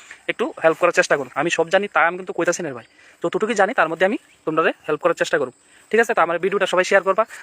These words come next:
যারা WhatsApp গ্রুপ আছে, Facebook গ্রুপ আছে, সবাই শেয়ার করো। কোনো ধরনের আমি মানে এটার থেকে, আহ, আহ, কোনো ধরনের কপিরাইট কিচ্ছু হয়তো না, আমি সম্পূর্ণই ছেড়ে দিছি যে সবাই শেয়ার করতে পারো, ঠিক আছে? তো দেখা হইব নেক্সট ভিডিওতে, এবং নেক্সট টপিক কী হইব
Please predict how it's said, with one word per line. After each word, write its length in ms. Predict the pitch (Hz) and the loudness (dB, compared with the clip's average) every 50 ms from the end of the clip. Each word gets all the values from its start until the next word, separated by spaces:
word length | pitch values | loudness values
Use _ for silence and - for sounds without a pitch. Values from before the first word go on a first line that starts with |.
| - | 0
যারা 140 | - 151 156 | 2 2 4
WhatsApp 300 | 160 165 165 - - 180 | 4 4 2 2 2 -6
গ্রুপ 200 | 156 165 170 180 | -4 -4 0 0
আছে, 160 | 175 - 170 | 0 0 0
Facebook 280 | - 165 160 147 175 156 | -4 -4 -2 -4 -4 -4
গ্রুপ 160 | 165 165 - | -4 -2 -2
আছে, 180 | 170 - 180 165 | -2 -2 -2 0
সবাই 260 | - 175 196 220 226 | 2 4 4 4 2
শেয়ার 200 | - 208 185 151 | 4 2 0 2
করো। 140 | 160 139 - _ _ - - - - | 0 -8 -8 _ _ -20 -20 -8 -4
কোনো 160 | 202 196 220 | 0 0 4
ধরনের 260 | 214 233 240 247 247 | 6 6 6 8 6
আমি 180 | 240 233 262 330 - - _ _ _ _ _ _ _ _ _ _ - | 4 2 2 -4 -6 -10 _ _ _ _ _ _ _ _ _ _ -4
মানে 160 | 156 151 147 | -2 0 2
এটার 140 | 151 - - | 2 2 0
থেকে, 160 | - 202 226 | 2 2 2
আহ, 80 | 247 285 | 2 2
আহ, 840 | - _ - 147 147 147 139 135 127 - - - 147 147 143 131 131 - | -2 _ -6 -4 -2 0 0 0 -2 -4 -6 -4 -2 -2 -2 -2 -4 -4
কোনো 120 | 160 165 | -4 -2
ধরনের 140 | 170 175 180 | 0 0 0
কপিরাইট 360 | - 175 165 185 180 180 170 | 0 -2 0 2 2 2 2
কিচ্ছু 220 | - - - - 220 | 0 -4 0 0 0
হয়তো 140 | 190 165 147 | 0 0 -4
না, 100 | 131 - _ _ - - - | -8 -10 _ _ -20 -14 -10
আমি 100 | 160 165 | -8 -4
সম্পূর্ণই 400 | - 190 190 - 208 190 202 240 - - - | -4 -4 -4 -2 -2 -2 -2 -2 -4 -6 -6
ছেড়ে 180 | - 185 170 175 | -2 0 0 0
দিছি 200 | 170 160 160 156 | -2 -4 -4 -2
যে 120 | - - - | -2 -2 -2
সবাই 220 | - 160 151 156 | -2 -4 -2 -2
শেয়ার 180 | - - 165 143 | 2 2 0 0
করতে 200 | 143 - - 139 | 0 -4 -4 -4
পারো, 160 | 131 120 - _ _ _ _ _ _ _ - - - | -4 -4 -6 _ _ _ _ _ _ _ -20 -8 -2
ঠিক 120 | 208 214 | 0 0
আছে? 180 | 214 - 240 247 _ _ _ _ _ _ _ - - _ - | 0 0 -2 -6 _ _ _ _ _ _ _ -20 -20 _ -4
তো 320 | 165 156 156 151 143 135 135 | -2 0 0 0 -4 -4 0
দেখা 240 | 147 170 175 - | 0 0 2 2
হইব 120 | 214 220 214 | 0 0 2
নেক্সট 260 | 202 196 196 - - | 0 -2 -2 -4 -8
ভিডিওতে, 360 | 269 185 220 220 - - 226 - _ _ - | -10 -8 -8 -4 -4 -4 -4 -6 _ _ -8
এবং 240 | 160 143 170 170 165 | -4 -4 -4 -2 -2
নেক্সট 240 | 165 170 170 - - | -2 -2 -2 -2 -2
টপিক 220 | 190 185 - 196 _ | -4 -4 -4 -6 _
কী 120 | - 220 | -6 -2
হইব 180 | 208 233 208 247 | -2 -2 -2 -4